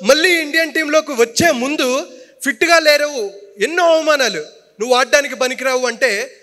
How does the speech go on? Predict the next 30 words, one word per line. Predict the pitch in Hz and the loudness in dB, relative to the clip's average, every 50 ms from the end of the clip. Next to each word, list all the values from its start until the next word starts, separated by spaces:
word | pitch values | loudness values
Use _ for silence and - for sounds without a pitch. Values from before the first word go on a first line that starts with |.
| _ _ - | _ _ -4
తన | 233 254 | -2 -2
పోషణ | 240 - 233 240 247 285 285 - 311 330 | -2 -2 -2 -2 0 0 0 -2 -4 -6
కోసం | 311 233 302 277 - - 311 311 | -6 -2 -2 -2 -2 -2 -6 -4
ఒక | 285 262 - 269 | -4 -4 0 2
ఎయిర్‌లైన్స్‌లో | 233 220 240 285 294 294 302 302 285 - - 294 294 254 | 2 2 2 0 0 -2 -4 -4 -4 -8 -8 -8 -8 -8
జాబ్ | 190 185 226 233 262 277 269 269 | -4 -2 -2 -2 -2 -2 -4 -6
చేసేవాడు, | 285 262 - 254 226 185 170 156 143 - - _ _ _ _ _ | -8 -6 -4 -4 -4 -4 -4 -6 -8 -12 -16 _ _ _ _ _
స్టేట్ | - - - 269 277 311 302 - | -8 -6 0 2 0 0 2 0
లెవెల్ | 302 294 285 269 | -2 -2 0 0
ఆడేవాడు. | 262 240 226 220 208 185 165 147 147 139 - - - _ _ _ _ _ _ _ _ _ _ _ | 0 0 0 0 -2 -4 -6 -8 -10 -14 -16 -20 -20 _ _ _ _ _ _ _ _ _ _ _
అక్కడ | 214 220 214 _ - 330 320 | -6 -6 -6 _ -2 -2 -2
కూడా | 320 285 330 330 339 359 359 311 - - - - _ 202 | 0 -2 -4 -2 -2 -2 -2 -6 -8 -12 -18 -18 _ -8
అంత | 214 247 262 | -6 -6 -4
success | 233 202 254 240 - - 269 - - | -6 -6 -6 -6 -6 -4 -4 -4 0
లేదు. | 247 226 170 160 | 0 0 0 -2
"కాదు, | - - - 247 262 269 254 247 214 196 220 | -4 -2 0 2 2 2 0 -4 -10 -10 -10
Indian | 208 233 254 277 294 294 277 | -8 -6 -2 0 0 0 0
టీంకి | - 285 277 269 254 247 | -4 -10 -12 -10 -6 -4
ఆడాలి, | 233 233 240 247 254 233 226 196 - - - - _ | -2 0 0 0 0 -2 -2 -6 -8 -12 -20 -6 _
నేను | 208 226 226 226 | 2 2 4 4
ఎలాగైనా | 233 262 285 285 285 294 294 294 | 2 2 0 0 0 0 0 0
ఒలింపిక్స్లో | 247 226 233 262 285 285 - 330 311 - - 277 277 254 | -2 -2 -2 -2 -2 -4 -4 -8 -8 -6 -2 0 0 0
ఆడాలని" | 240 247 254 269 262 269 262 240 | 2 0 0 0 0 -2 -2 -2
చెప్పి | 226 - - 269 285 - - _ _ _ _ _ - | -4 -6 -6 -8 -10 -12 -14 _ _ _ _ _ -12
స్ట్రాంగ్గా | - - - 269 262 262 302 320 311 302 311 | -12 -6 0 2 2 4 2 2 2 0 0
decide | 302 214 262 - - 294 294 269 | 0 0 -8 -6 -6 -2 0 0
అవుతాడు. | 254 254 - 214 175 151 - - - _ _ _ _ _ _ _ _ _ _ 262 | 0 0 -2 -6 -8 -8 -12 -18 -20 _ _ _ _ _ _ _ _ _ _ -10
టూ | 269 294 311 | -6 -6 -6
థౌజండ్ | 240 330 320 311 311 285 247 311 302 247 220 190 | -2 0 2 2 2 0 0 -2 -2 -2 -2 -2
ఎయిట్లో | 208 208 226 269 320 - - - - 262 220 190 185 196 214 233 254 | 0 2 2 2 2 0 -4 -8 -4 -2 -2 -2 0 -2 -2 -2 -2